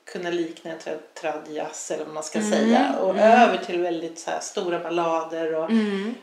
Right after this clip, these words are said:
Speaker 1: och allt, allt emellan.
Speaker 2: Mm, mm.
Speaker 1: Väldigt svängigt.
Speaker 2: Mm.
Speaker 1: Och,
Speaker 2: Ja, vad kul, jag tycker
Speaker 1: eh,
Speaker 2: det.
Speaker 1: ja,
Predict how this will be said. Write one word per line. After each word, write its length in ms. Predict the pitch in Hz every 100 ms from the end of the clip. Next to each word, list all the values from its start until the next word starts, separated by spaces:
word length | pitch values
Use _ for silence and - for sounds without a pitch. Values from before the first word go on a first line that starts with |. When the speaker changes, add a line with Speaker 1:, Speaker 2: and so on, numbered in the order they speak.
| -
Speaker 1:
och 240 | 185 -
allt, 180 | 180 180 - - - - _
allt 320 | - 190 190
emellan. 720 | 196 196 190 196 240 170 160
Speaker 2:
Mm, 360 | 226 226 226 254 - -
mm. 200 | 240 226
Speaker 1:
Väldigt 600 | 214 190 196 214 294 285
svängigt. 640 | 214 175 - - - -
Speaker 2:
Mm. 420 | 262 277 285 - - -
Speaker 1:
Och, 160 | 190
Speaker 2:
Ja, 80 | 233
vad 180 | 233 233
kul, 80 | 202
jag 360 | 190 180 170
tycker 140 | 170 165
Speaker 1:
eh, 60 | 170 - - _
Speaker 2:
det. 80 | 208
Speaker 1:
ja, 480 | 208 214 247 320